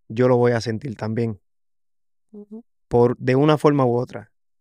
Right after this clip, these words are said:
Speaker 1: O sea, que de una forma u otra, yo también lo sentí, porque si tú no estás bien, yo no puedo estar bien, aunque exprese lo contrario. Pero más detallito,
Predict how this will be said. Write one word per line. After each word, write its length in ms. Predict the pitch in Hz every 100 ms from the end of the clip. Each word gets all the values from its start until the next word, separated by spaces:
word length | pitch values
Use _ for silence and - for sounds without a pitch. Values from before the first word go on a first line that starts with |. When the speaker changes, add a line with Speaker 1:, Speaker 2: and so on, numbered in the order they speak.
| _ _ _
Speaker 1:
O 40 |
sea, 140 | - 113
que 120 | 117
de 60 | 113
una 280 | 123 139
forma 320 | 127 143 139 135
u 40 |
otra, 420 | 139 139 135 - -
yo 320 | 117 104 135
también 260 | 156 139 127
lo 80 | 123
sentí, 540 | 110 110 - 120 107 - _ _ _ _ _ _ _ _ _ _
porque 500 | 120 117 - - 117
si 240 | 107 120 - _
tú 160 | - 135
no 80 | 127
estás 260 | - 127
bien, 260 | 110 123 120
yo 420 | 113 123 127 113 _ _ _
no 300 | - 120 117 - _
puedo 340 | - 156 240
estar 300 | 160 - 117
bien, 260 | 113 110 110 _ _ _ _ _ _ _ _ _ _ _ _ _ -
aunque 1040 | 127 127 - 123 120 120 117 117 113 110
exprese 520 | 117 110 - 127 123 127
lo 100 | 123
contrario. 580 | 117 110 135 127 117 - _ _ _ _ _ _ _ _ _ _ _ _ _ _
Pero 180 | 143 120
más 160 | 113 117
detallito, 880 | 131 131 135 135 131 127 117 110